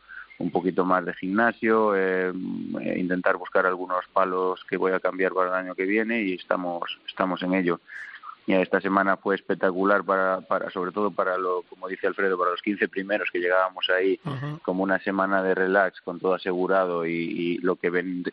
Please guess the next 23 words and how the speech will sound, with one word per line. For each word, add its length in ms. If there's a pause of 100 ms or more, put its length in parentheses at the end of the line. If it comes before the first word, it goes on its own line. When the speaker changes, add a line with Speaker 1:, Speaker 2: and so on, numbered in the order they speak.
Speaker 1:
lo, 200
o 60
sea, 200
lo 140
que 180
consigamos 600
a 60
mayores, 520
eh, 240
bienvenido 460
sea, 280
pero, 480 (520)
pero 160
una 140
semana 360
muy 220
bonita 420
cuando 300
llegas 280
en 120
estas 200
posiciones, 540
claro. 220